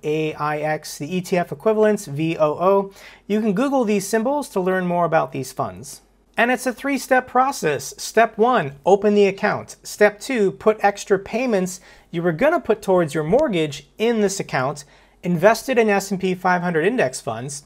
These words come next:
Step three, once the account balance equals the remaining balance on your mortgage, pay off your mortgage.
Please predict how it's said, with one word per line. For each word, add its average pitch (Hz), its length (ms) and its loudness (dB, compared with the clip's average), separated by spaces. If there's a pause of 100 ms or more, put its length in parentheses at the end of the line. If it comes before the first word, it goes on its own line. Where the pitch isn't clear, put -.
(340)
Step 233 320 2
three, 254 420 -2
once 202 380 0
the 233 120 2
account 196 540 -2
balance 180 480 0
equals 202 540 2
the 160 120 -2
remaining 180 540 0
balance 185 480 2
on 170 220 0
your 147 160 -4
mortgage, 165 600 0 (440)
pay 262 200 0
off 269 240 2
your 220 100 0
mortgage. 226 540 -2